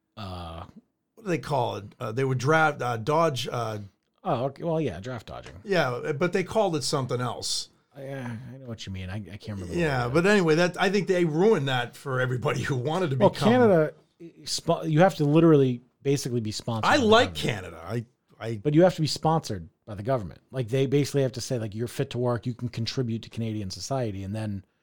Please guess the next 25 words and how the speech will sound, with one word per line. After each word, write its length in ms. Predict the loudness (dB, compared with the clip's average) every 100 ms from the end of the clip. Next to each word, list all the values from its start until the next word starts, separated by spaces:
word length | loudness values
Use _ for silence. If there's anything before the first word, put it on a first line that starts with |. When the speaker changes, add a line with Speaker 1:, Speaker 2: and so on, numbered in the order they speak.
| _ _ _
Speaker 1:
if 180 | -14 -10
you're 140 | -10 -10
fit 500 | -12 0 0 0 _
for 160 | _ -10
that, 300 | -8 -10 -12 _
they'll 200 | -10 -10
grant 360 | -6 -4 -4 -4
you 300 | -6 -6 -12 _ -14
a 40 |
visa, 400 | -4 -4 -4 -10 _ _ _
right? 280 | -8 -8 -8 -14
Speaker 2:
Okay. 340 | -4 0 0 -4 -4
Speaker 1:
Um, 500 | 0 2 0 -2 -4 _ _ _ _ _ 2
illegal 340 | 4 6 4
immigration 520 | 4 2 2 2 -2
into 160 | -4 -4
Canada 360 | -4 -2 -2 -4
isn't 160 | -6
a 40 | -8
problem, 460 | -4 -2 -2 -6 -8
but 180 | -12 _ _ _ _ _
it's 180 | -12 -12
because 420 | -12 -10 -2 -4
it's 140 | -4 -16
Canada. 560 | -8 -4 -4 -8 -18